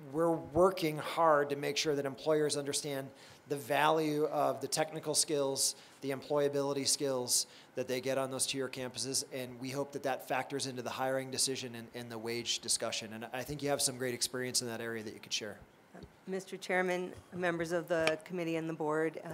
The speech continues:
Speaker 2: Commissioner Christians, Deputy Commissioner, uh, Tessman,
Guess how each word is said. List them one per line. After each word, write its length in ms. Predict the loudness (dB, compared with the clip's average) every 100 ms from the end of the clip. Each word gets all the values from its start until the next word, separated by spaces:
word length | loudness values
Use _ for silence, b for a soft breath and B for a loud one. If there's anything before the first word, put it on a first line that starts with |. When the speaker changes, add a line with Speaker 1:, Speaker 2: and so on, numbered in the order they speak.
| -10
Speaker 2:
Commissioner 400 | -6 -6 -6 -8
Christians, 600 | -6 -10 -8 -6 -6 -6
Deputy 320 | -6 -4 -4
Commissioner, 520 | -6 -6 -6 -6 -8 -10 B B B B B B -18
uh, 40 | -8
Tessman, 500 | 0 0 0 -2 -2